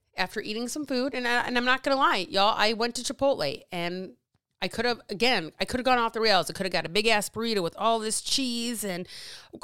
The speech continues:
avocado and all this stuff. I don't eat avocado, but you know what I'm saying? Like, I could have gotten all the things, and I got light rice, and I got steak and chicken and a bag of small kids chips.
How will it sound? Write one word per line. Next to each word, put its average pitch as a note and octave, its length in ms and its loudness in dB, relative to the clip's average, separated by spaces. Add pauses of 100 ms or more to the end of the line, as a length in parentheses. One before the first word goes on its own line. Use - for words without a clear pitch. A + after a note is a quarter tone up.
avocado B3 800 0
and A#3 80 -4
all A3+ 100 -6
this G#3 140 -6
stuff. - 240 -4
I D#3 60 -4
don't D#3+ 140 -4
eat D#3 100 -2
avocado, D3+ 500 0
but G3 420 4
you A3+ 60 -4
know A#3+ 80 2
what A#3+ 60 4
I'm A3 80 -2
saying? G#3 280 0
Like, F#3+ 240 -2 (840)
I A3 80 -4
could A3 100 0
have G#3+ 40 -2
gotten G#3 160 2
all G#3+ 180 4
the A#3+ 100 -4
things, G3 420 -4
and F3+ 120 -6
I E3+ 80 -4
got E3 360 -2
light E3+ 360 0 (440)
rice, G3 600 2 (600)
and D3+ 460 -4 (140)
I D3+ 80 -10
got D3+ 440 -4
steak - 580 -2 (100)
and E3+ 160 -8
chicken D3+ 560 -8 (2000)
and F3+ 160 0
a E3 40 -2
bag F3 520 2
of - 100 -10
small E3+ 380 -4
kids C#3+ 380 -12
chips. - 600 -12